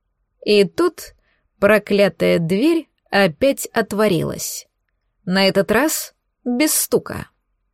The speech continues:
Теперь Кирилл уже натурально зарычал. Однако не отстраняться, не отпускать мои губы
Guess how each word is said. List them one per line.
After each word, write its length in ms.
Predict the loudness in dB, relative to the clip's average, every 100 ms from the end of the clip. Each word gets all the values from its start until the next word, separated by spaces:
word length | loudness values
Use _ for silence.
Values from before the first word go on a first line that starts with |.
| _ _ _ _ _ -6
Теперь 360 | -2 2 0
Кирилл 360 | 0 0 0 0
уже 200 | 2 2
натурально 540 | 2 2 2 2 0
зарычал. 640 | 2 2 2 0 -2 -4 -8 _ _ _ _
Однако 420 | 0 2 2 0
не 120 | 0 -2
отстраняться, 880 | -2 -2 0 0 -4 -4 -10 -12 _ _ _ -20 _
не 160 | 0 0
отпускать 480 | 0 -2 0 0
мои 220 | 2 0 0
губы 460 | 0 0 -2 -6